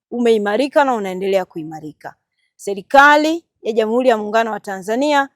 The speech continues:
chini ya Mheshimiwa Rais Dokta Samia Suluhu Hassan tumejipanga vizuri. Amiri Jeshi Mkuu ameshatoa maelekezo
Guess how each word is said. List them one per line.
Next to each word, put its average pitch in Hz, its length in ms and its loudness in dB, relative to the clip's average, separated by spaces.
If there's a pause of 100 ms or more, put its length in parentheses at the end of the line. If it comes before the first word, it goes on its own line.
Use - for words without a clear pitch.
(400)
chini 320 380 0
ya 302 120 2
Mheshimiwa 285 420 0
Rais 277 380 2
Dokta 262 280 4
Samia 254 360 -2
Suluhu 240 300 -2
Hassan 294 520 2 (500)
tumejipanga 277 720 0
vizuri. 175 500 -8
Amiri 196 260 -8
Jeshi 233 280 0
Mkuu 320 320 -2
ameshatoa 262 520 0
maelekezo 170 720 -8